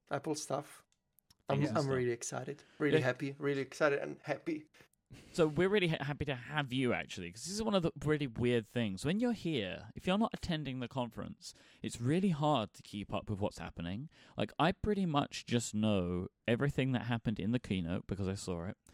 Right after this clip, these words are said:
Speaker 2: and I spoke about
Speaker 1: Mm-hmm.
Speaker 2: it with Jason, and you pick up the occasional tidbit here and there from people. But, like, I haven't been reading anything or anything like that because we've been all over town, um, on our wild parties. But, uh, so I'm very happy to have,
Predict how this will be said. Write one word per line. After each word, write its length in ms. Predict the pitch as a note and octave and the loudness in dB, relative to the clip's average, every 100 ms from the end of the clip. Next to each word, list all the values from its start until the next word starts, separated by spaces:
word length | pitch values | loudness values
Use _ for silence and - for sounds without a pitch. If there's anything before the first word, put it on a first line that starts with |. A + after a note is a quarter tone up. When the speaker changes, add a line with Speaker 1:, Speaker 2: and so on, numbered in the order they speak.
| - _ - | -20 _ -6
Speaker 2:
and 100 | F#2+ | -4
I 60 | |
spoke 260 | F#2 A2 A2 | -2 0 0
about 200 | - A2 | 2 2
Speaker 1:
Mm-hmm. 60 | D2 | 2
Speaker 2:
it 40 | |
with 80 | F2+ | -4
Jason, 400 | A2+ A2 - F2 | -2 -2 -2 -4
and 140 | F#2+ | 0
you 40 | A2 | 0
pick 200 | - E3+ | 0 -2
up 140 | - | -4
the 100 | - | -4
occasional 480 | A#2+ - B2 A#2 A#2 G#2+ | -4 0 0 0 -2 -2
tidbit 480 | - B2 - F2 - | -4 -6 -4 -6 -4
here 240 | G#2 G2+ | -2 -2
and 160 | F2 F#2 | -2 -2
there 180 | G2+ G2 | -2 -4
from 180 | - F2 | -8 -10
people. 480 | E2+ - - - - _ - - - | -12 -12 -16 -18 -20 _ -20 -16 0
But, 100 | B2 | 4
like, 140 | B2+ | 4
I 160 | B2 D3 | 4 4
haven't 360 | D#3 D#3 C#3 - | 4 2 0 0
been 220 | A2 F#2 | -2 0
reading 320 | G2+ A2 A#2+ | 0 2 2
anything 640 | A#2 A#2 A2+ A#2+ A2+ A2+ - | 2 2 2 2 2 0 -2
or 60 | |
anything 240 | G#2 G2+ G2+ | -2 -2 -4
like 140 | F#2 | -6
that 200 | E2+ - | -6 -8
because 280 | F#2 G2 E2 | -8 -8 -6
we've 140 | F2+ - | -6 -4
been 220 | F2+ F2 _ _ - | -6 -6 _ _ 2
all 160 | C3+ C3 | 6 6
over 120 | G2+ | 4
town, 440 | - F2+ E2 G2 - _ _ _ - | -2 -8 -6 -8 -12 _ _ _ -8
um, 320 | E2+ E2 E2 _ - | -6 -6 -10 _ -10
on 140 | F#2 | -6
our 280 | E2 D#2+ D#2+ _ _ - | -4 -4 -6 _ _ -4
wild 400 | F#2+ F#2 F2+ - | -2 0 -2 -4
parties. 560 | F2 E2+ - D2 - _ _ _ _ _ _ - | -10 -10 -14 -16 -18 _ _ _ _ _ _ 0
But, 220 | G2+ - - | 0 0 -4
uh, 180 | F#2+ | -2
so 200 | F#2+ A2 | -2 0
I'm 180 | G#2 A2+ | 2 0
very 260 | G#2+ A2+ G2+ | 2 2 2
happy 380 | G2+ G#2 F2 E2 | -2 -4 -6 -8
to 140 | E2 | -10
have, 220 | E2+ D#2+ | -8 -10